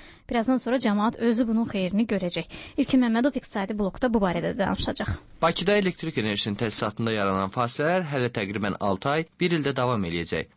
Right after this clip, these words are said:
Speaker 2: Bunu Azadlıq Radiosuna Bakı Elektrik Şəbəkə Açıq Səhmdar Cəmiyyətinin mətbuat katibi Tanrıverdi Musafayev bildirib. O, hazırda paytaxtda elektrik enerjisi təsisatında yaranan fasilələrin yarımstansiyalarda aparılan yeniden qurma işləri ilə bağlı olduğunu bildirib. Fevralın beşində B M T-nin komissiyası üç kürü növünə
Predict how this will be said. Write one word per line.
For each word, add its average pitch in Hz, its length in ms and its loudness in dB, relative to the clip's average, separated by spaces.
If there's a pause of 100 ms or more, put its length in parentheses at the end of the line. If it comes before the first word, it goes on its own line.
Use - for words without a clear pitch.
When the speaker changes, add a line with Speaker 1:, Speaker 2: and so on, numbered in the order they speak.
Speaker 2:
Bunu 190 160 2
Azadlıq 196 360 0
Radiosuna 139 440 0
Bakı 131 300 -2
Elektrik 139 360 -2
Şəbəkə 120 380 0
Açıq - 240 -6
Səhmdar 113 320 0
Cəmiyyətinin 104 460 0
mətbuat 107 260 -4
katibi 131 280 -4
Tanrıverdi 101 520 0
Musafayev 113 500 0
bildirib. 82 380 -4 (180)
O, 196 200 2
hazırda 160 320 -2
paytaxtda 135 400 -2
elektrik 127 460 -2
enerjisi 95 360 0
təsisatında 104 580 0
yaranan 98 400 2
fasilələrin 110 760 0 (140)
yarımstansiyalarda 160 840 2
aparılan 127 420 0
yeniden 107 240 0
qurma 98 220 0
işləri 120 280 0
ilə 113 160 -2
bağlı 104 260 2
olduğunu 110 380 0
bildirib. 82 360 -4 (440)
Fevralın 185 440 2
beşində 185 360 0
B 156 140 4
M 135 60 -2
T-nin 127 220 -2
komissiyası 131 600 0
üç - 220 -2
kürü 135 180 2
növünə 90 360 -2